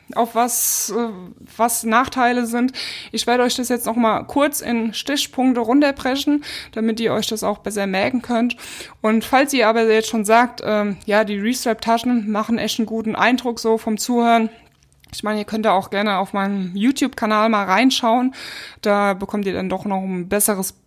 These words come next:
B-, Bild, als wenn ihr mir jetzt nur zuhört. Ähm, ja, für den habe ich auch einen, äh, äh, Rabattcode. Wenn ihr sagt, ihr habt Bock auf die Taschen, den Rabattcode werde ich euch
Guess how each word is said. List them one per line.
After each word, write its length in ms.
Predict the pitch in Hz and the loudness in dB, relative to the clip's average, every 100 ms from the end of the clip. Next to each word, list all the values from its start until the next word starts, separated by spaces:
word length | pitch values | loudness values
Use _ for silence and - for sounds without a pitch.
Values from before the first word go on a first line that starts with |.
| _ | _
B-, 160 | - 156 - | -10 -10 0
Bild, 240 | 214 220 214 | 4 6 4
als 220 | 196 - | 0 -2
wenn 100 | 196 | -4
ihr 140 | 196 | -2
mir 160 | 202 196 | -2 -2
jetzt 200 | 185 - | -4 -6
nur 120 | 185 | -6
zuhört. 440 | - 233 220 220 - - - - - | -4 0 0 0 -4 -16 -16 -18 -2
Ähm, 260 | 220 220 226 | 2 2 2
ja, 140 | 247 | 0
für 140 | 254 | 0
den 240 | 247 262 285 | 0 2 2
habe 160 | 262 | 2
ich 80 | 262 | 0
auch 260 | - 247 - | 2 0 0
einen, 360 | 233 233 220 | -2 0 0
äh, 40 | 214 | -2
äh, 460 | 208 208 202 196 - _ | 2 2 2 0 -4 _
Rabattcode. 800 | - 202 202 196 226 - - 262 | -2 0 0 2 2 2 0 -2
Wenn 140 | 226 226 | -2 -2
ihr 80 | |
sagt, 400 | 220 220 233 - | 0 2 2 -2
ihr 360 | - 220 214 214 | -4 0 2 0
habt 200 | 208 - | -2 0
Bock 180 | 262 262 | 0 0
auf 140 | 240 | -4
die 100 | 240 | -4
Taschen, 500 | 220 233 220 233 233 - - - - | -2 0 0 0 -2 -4 -20 -20 -6
den 220 | 220 220 | -2 -2
Rabattcode 760 | 214 208 202 226 - 214 214 208 | -2 0 2 0 0 0 2 0
werde 220 | 185 190 | -4 -4
ich 180 | 190 - | -6 -6
euch 640 | 180 185 180 185 - - | -4 -2 -2 -2 -2 -4